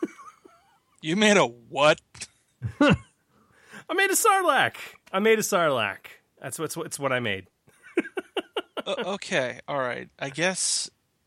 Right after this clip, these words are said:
Speaker 1: is the Rancor a nemesis or is the Rancor a rival?
Speaker 2: Um, good question. I don't know off the top of my head, but
Speaker 1: I'll look it up. You start.
Speaker 2: But there is a very reason. There is a very purposeful reason I made this a rival.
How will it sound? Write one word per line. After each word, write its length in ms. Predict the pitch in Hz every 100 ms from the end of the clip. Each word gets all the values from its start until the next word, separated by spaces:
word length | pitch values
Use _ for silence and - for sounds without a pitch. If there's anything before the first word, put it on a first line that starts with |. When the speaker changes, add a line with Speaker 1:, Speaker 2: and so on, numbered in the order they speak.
| _ _ _ _
Speaker 1:
is 140 | 175
the 80 | 170
Rancor 520 | 139 143 240 302 311
a 60 | 311
nemesis 500 | 285 320 311 320 285
or 60 | 233
is 100 | 202
the 100 | 208
Rancor 340 | 214 220 226
a 40 |
rival? 480 | 190 190 175 120 113 _ _ _ _ - - _ -
Speaker 2:
Um, 540 | 170 180 165 151 135 _ _ _ 196
good 180 | 147 277
question. 340 | 302 277 147
I 60 | 120
don't 120 | 165
know 80 | 180
off 100 | 156
the 60 |
top 160 | 160 156
of 40 |
my 140 | 131 120
head, 320 | 151 113 104 _
but 260 | 127 139 233
Speaker 1:
I'll 120 | 247
look 160 | 277
it 80 | 247
up. 160 | 147 180
You 100 | 226
start. 360 | - 185 120 - - -
Speaker 2:
But 360 | 165 233 120 - _
there 200 | 175 196
is 100 | 170
a 60 | 151
very 240 | 175 202
reason. 380 | 175 190 160 151
There 100 | 180
is 100 | 160
a 60 |
very 140 | 160 190
purposeful 540 | - 208 208 202 190
reason 280 | 151 143 135
I 100 | 117
made 240 | 110 107
this 140 | 104 -
a 40 |
rival. 440 | 104 90 95 -